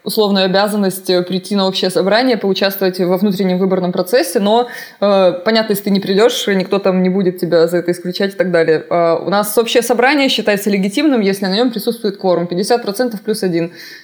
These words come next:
Э, если столько членов собралось, всё, э, общее собрание правомочно, оно может принимать какие-то решения. То есть общее собрание — это,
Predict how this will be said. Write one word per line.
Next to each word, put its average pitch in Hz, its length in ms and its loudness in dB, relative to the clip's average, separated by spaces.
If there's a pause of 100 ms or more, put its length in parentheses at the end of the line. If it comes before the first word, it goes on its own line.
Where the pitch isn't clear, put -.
(160)
Э, 170 360 2 (200)
если 233 440 2
столько 240 320 -2
членов 233 300 2
собралось, 240 440 0
всё, 175 460 0 (340)
э, 175 240 2
общее 175 280 0
собрание 170 500 0
правомочно, 269 640 -2
оно 233 140 2
может 226 260 2
принимать 202 320 -2
какие-то 196 300 -4
решения. 165 420 -4
То 185 100 -4
есть 190 140 -2
общее 247 240 2
собрание — 254 440 2
это, 185 380 0